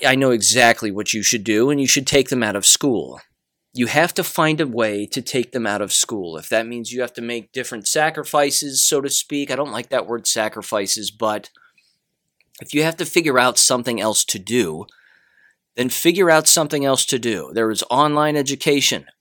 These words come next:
all over the place, international. I've said calvert education dot com on this podcast a million times, and I'll say it a million more.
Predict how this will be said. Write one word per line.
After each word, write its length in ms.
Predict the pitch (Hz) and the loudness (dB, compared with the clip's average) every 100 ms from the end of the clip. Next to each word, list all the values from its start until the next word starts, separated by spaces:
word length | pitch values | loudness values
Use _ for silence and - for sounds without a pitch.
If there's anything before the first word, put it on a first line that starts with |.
| - | 2
all 300 | 139 147 135 | 4 4 2
over 240 | 143 127 | 0 -2
the 120 | 110 | -6
place, 480 | - 107 80 71 - | -4 -4 -2 -2 -2
international. 800 | 139 147 147 127 127 131 - 95 | -2 -4 -2 0 0 0 -2 -4
I've 140 | 85 90 | -6 -2
said 240 | - 123 | 0 -2
calvert 380 | - 120 120 123 | 4 4 4 2
education 640 | 117 117 - 117 - 113 | 0 -2 -2 -2 -2 -2
dot 220 | 107 104 | 0 -2
com 420 | - 113 113 107 98 | 0 0 0 0 -4
on 160 | 104 101 | -6 -6
this 200 | 95 - | -4 -4
podcast 720 | - 113 117 - 95 92 - | -2 2 2 0 -6 -4 -6
a 60 | 120 | -8
million 480 | 110 110 120 120 113 | -6 -4 -2 -2 -4
times, 480 | 113 117 127 143 - | 0 0 0 -2 -4
and 160 | 117 | -2
I'll 100 | 127 | -2
say 200 | - 127 | 0 0
it 80 | 120 | 0
a 40 | |
million 400 | 117 117 110 104 | -2 -2 -4 -6
more. 360 | 107 139 87 73 | -6 -6 -6 -10